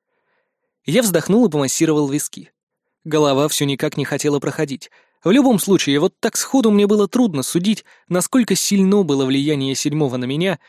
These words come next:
и насколько он был в этом плане эффективен. Запретить ему вмешательство, к сожалению, я никак не мог, так как данные протоколы были неуправляемы. Впрочем, возможно, это было и правильно.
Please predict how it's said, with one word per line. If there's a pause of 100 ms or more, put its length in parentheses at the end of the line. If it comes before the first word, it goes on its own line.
(420)
и
насколько
он
был
в
этом
плане
эффективен. (640)
Запретить
ему
вмешательство,
к
сожалению,
я
никак
не
мог, (280)
так
как
данные
протоколы
были
неуправляемы. (400)
Впрочем, (200)
возможно,
это
было
и
правильно.